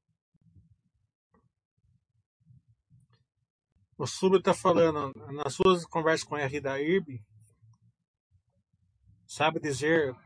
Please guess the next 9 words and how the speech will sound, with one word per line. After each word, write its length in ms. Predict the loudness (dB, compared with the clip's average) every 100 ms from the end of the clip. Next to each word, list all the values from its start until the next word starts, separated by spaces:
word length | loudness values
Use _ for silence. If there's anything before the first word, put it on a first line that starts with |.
| _ -12
até 240 | -10 -6 -6
quanto 500 | 0 2 2 2 -2
vai 200 | 0 -2
essa 140 | -2 -4
negociação 680 | -2 -4 -4 -4 -2 -2 -2
desse 200 | -6 -6
contrato 480 | -6 -2 0 0
sem 180 | -4 -8
lucratividade? 880 | -8 -12 -12 -12 -8 -6 -6 -6 -10